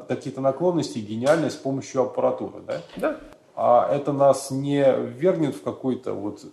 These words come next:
Speaker 1: мир, <laughs> о дивный новый мир?
Speaker 2: А вы в нем не живете, разве? Как вас не смущает, например, что сын министра финансов вдруг становится министром финансов, нет? Вас не беспокоит? При отсутствии способностей, даже ковырянию в носу,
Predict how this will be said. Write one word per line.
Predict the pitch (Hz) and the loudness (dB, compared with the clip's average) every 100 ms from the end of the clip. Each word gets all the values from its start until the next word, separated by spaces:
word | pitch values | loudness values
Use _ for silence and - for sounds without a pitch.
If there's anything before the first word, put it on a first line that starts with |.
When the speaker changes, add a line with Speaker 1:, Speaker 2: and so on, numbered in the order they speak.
| - - 107 | -20 -18 -10
Speaker 1:
мир, | 120 139 151 147 - - - - - - - | -6 -2 -2 -2 -10 -20 -20 -20 -20 -20 -18
<laughs> | - - - - - - - - - | -18 -18 -20 -20 -20 -20 -20 -20 -8
о | 113 | -6
дивный | 110 127 123 117 | -2 0 0 0
новый | 120 120 120 | -2 -2 -2
мир? | 110 98 - - - _ - | -2 -6 -8 -18 -20 _ 0
Speaker 2:
А | 113 | 2
вы | 123 151 143 | 4 4 2
в | 139 | 2
нем | 147 | 0
не | 151 | 0
живете, | 147 160 190 - | -2 -2 -4 -6
разве? | - - - _ - | -12 -12 -16 _ -2
Как | 147 139 | 0 4
вас | 165 151 - | 6 6 2
не | 170 | 0
смущает, | 160 175 - 226 226 | 2 0 4 4 6
например, | 123 143 135 123 | 2 2 2 2
что | - 143 | 2 0
сын | - 135 | 2 0
министра | 135 131 120 - 113 113 - - - - - - | 2 2 0 -2 -4 -4 -14 -20 -20 -20 -20 -12
финансов | - 147 175 214 - 120 | 2 6 8 8 4 2
вдруг | 123 131 | 4 4
становится | - 143 165 - 135 | 6 6 6 2 0
министром | 131 131 - 120 | -2 -2 -6 -6
финансов, | - 117 - - | -6 -6 -6 -6
нет? | - - - _ - _ | -8 -8 -20 _ -20 _
Вас | - 143 156 | -8 -4 -4
не | |
беспокоит? | 143 - 160 - 233 208 - - | -4 -2 -2 -2 -6 -8 -14 -4
При | 131 | 2
отсутствии | 131 160 143 143 | 2 4 2 0
способностей, | 131 147 143 190 170 123 - - 120 - - | 2 2 4 4 2 0 -2 -6 -8 -10 0
даже | 135 127 | 4 4
ковырянию | 123 143 135 143 135 | 4 6 6 6 4
в | 131 | 0
носу, | 131 - - | 0 -2 -8